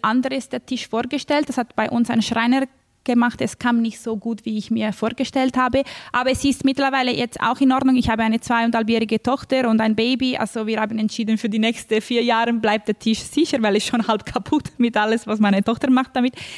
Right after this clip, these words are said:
Und dann werden wir lieber eben, äh, warten, schauen, was kommt auf den Markt und dann sicher das, den perfekten Tisch dann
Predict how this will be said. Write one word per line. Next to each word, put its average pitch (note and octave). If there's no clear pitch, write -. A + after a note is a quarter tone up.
Und A#3
dann A3+
werden A3
wir G#3+
lieber G#3+
eben, G#3
äh, G3+
warten, C#4+
schauen, A3+
was A3
kommt C4+
auf B3+
den B3
Markt A3
und G3+
dann G#3
sicher G#3+
das, -
den G3+
perfekten F#3
Tisch -
dann E3